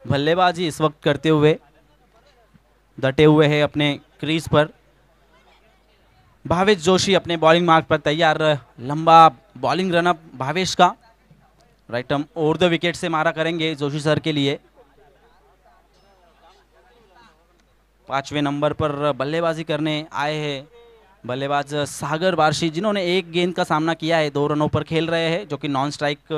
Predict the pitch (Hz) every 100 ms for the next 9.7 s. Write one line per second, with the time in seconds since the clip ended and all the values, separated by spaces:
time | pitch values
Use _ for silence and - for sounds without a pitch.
0 | 143 - _ 135 139 143 135 143 123 107
1 | _ _ _ _ _ _ _ _ _ _
2 | - 117 135 147 - 156 151 156 160 147
3 | 123 - 151 151 165 156 151 170 180 175
4 | 170 196 196 196 214 214 226 220 - -
5 | 196 269 277 285 285 277 277 294 285 302
6 | 285 254 - 254 262 330 320 320 302 302
7 | 277 269 262 _ _ _ - 147 165 165
8 | 175 170 - 170 185 170 175 175 - 165
9 | 160 - 175 160 160 156